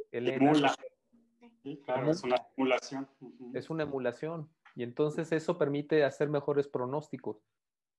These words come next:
Speaker 1: Entonces sí, o sea, lo que uno descubre en grupo es que uno sí escarmienta en cabeza ajena.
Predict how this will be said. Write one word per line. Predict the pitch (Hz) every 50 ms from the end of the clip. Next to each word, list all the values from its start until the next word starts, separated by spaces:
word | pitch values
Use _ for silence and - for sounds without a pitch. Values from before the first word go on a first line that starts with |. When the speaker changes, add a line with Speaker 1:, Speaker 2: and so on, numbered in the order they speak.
| _ _ _ _ _ -
Speaker 1:
Entonces | 131 123 127 156 160 160 160 147
sí, | - 190 233 247 247 - - -
o | - 117
sea, | - 127
lo | 123 123 123
que | -
uno | 151 170 180 175
descubre | 151 - - 160 160 165 156
en | 147
grupo | 143 147 156 156 165 160
es | 160 160
que | - 143
uno | 139 151 156 151
sí | 151 -
escarmienta | 147 151 - 151 143 143 147 147 - 147
en | 143
cabeza | - 127 131 131 - -
ajena. | - - 175 165 - _